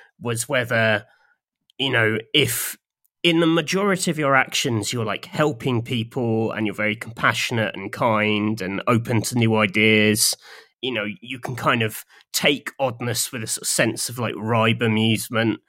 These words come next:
You know, are, are you still a nice guy if, like, the rest of the time you are just, like, violently, like, crushing skulls into tarmac?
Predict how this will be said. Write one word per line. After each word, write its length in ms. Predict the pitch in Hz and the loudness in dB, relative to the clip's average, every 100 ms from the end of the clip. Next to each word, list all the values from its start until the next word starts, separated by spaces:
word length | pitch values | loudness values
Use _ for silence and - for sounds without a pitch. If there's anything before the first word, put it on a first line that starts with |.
| - | -4
You 160 | 139 | -2
know, 60 | 113 | 0
are, 160 | 147 160 147 | 2 2 4
are 120 | 151 | 2
you 120 | 151 | 2
still 300 | - - 151 | 0 2 2
a 40 | 135 | 2
nice 280 | 131 120 | 2 2
guy 400 | - 139 117 110 - | 2 2 4 4 0
if, 220 | 117 - | -4 -4
like, 140 | 117 | -4
the 80 | 113 | -2
rest 340 | 113 120 - | 0 0 0
of 80 | 123 | -2
the 120 | 113 | -4
time 560 | 110 - 104 98 98 - - | -2 0 0 -2 -4 -8 -6
you 140 | 120 | -4
are 40 | 107 | -2
just, 260 | 110 - | -2 -4
like, 180 | 113 110 117 | -4 -6 -4
violently, 1040 | 110 113 110 110 107 104 - 104 104 107 - _ _ _ _ - | -2 2 4 4 4 2 0 2 2 2 -6 _ _ _ _ -6
like, 200 | 101 - | -4 0
crushing 540 | - - 123 - 104 95 | 0 2 2 2 0 2
skulls 540 | - - 107 101 110 | 2 4 2 0 -2
into 200 | 104 - | -2 -2
tarmac? 680 | - 117 95 87 76 - | 0 0 2 0 -2 -4